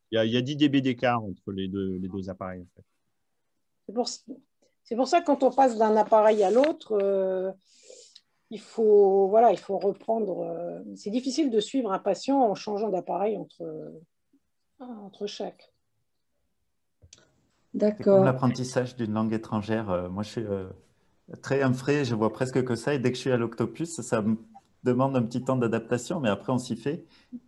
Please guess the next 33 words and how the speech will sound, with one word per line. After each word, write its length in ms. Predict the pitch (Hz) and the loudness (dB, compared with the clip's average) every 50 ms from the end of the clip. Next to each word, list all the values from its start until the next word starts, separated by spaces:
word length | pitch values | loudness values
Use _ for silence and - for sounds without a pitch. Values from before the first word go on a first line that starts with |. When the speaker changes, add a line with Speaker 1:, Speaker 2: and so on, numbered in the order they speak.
| _ _ | _ _
Speaker 2:
Bah, 140 | 190 202 214 | -6 -4 0
moi, 140 | 240 294 285 | 0 0 0
c'est 120 | - 302 | 0 -2
pareil 360 | - - 254 240 254 269 262 | 0 2 4 4 6 6 6
avec 180 | 233 226 226 - | 6 4 2 0
le 140 | 208 220 214 | -2 -4 -2
Humphrey, 400 | 214 214 - - - 302 262 202 | -4 -4 -4 0 2 2 2 2
hein. 180 | 196 214 254 269 - _ _ _ _ _ _ _ 123 | 0 -4 -8 -10 -12 _ _ _ _ _ _ _ -2
Speaker 3:
Oui, 160 | 117 113 117 - - - | -2 -2 -2 -6 -12 -20
j'imagine. 320 | - - - - 113 104 104 | -20 -14 -8 -8 -6 -4 -2
Speaker 1:
Ouais, 120 | 107 113 113 | -2 -2 -4
ouais. 260 | 113 110 107 107 110 - - _ _ - | -6 -10 -14 -18 -18 -20 -20 _ _ -10
Moi, 180 | 120 131 151 | -6 -4 -2
j'ai, 300 | 147 151 147 135 131 131 | 0 2 2 2 2 0
j'ai, 60 | 123 - - - 123 | -2 -4 -6 -8 -6
j'ai 180 | 110 131 151 | -4 -4 -6
tous 140 | 139 - 170 | -6 -2 -2
les 160 | 165 151 147 | 0 2 4
appareils, 500 | 151 131 - 143 131 123 131 131 135 131 | 4 4 4 2 2 2 2 0 0 0
donc 160 | 123 113 113 | -2 -4 -6
je, 140 | 110 113 123 | -4 -2 2
Speaker 3:
Oui. 100 | 127 123 | 2 2
Speaker 1:
je, 140 | 127 110 110 | 2 2 0
je 20 | |
prends 320 | 113 - _ _ _ - 135 | -4 -6 _ _ _ -8 -6
le 40 | 120 | -2
temps 100 | - 135 | 0 0
à 80 | 131 127 | 2 2
Speaker 2:
Moi, 160 | 120 - 381 | 2 4 6
Speaker 1:
jouer. 140 | 330 349 - | 6 6 6
Speaker 2:
j'ai 80 | - | 6
tout 140 | - 339 359 | 6 6 6
aussi, 360 | 359 311 - - - 320 370 | 6 4 0 0 4 6 6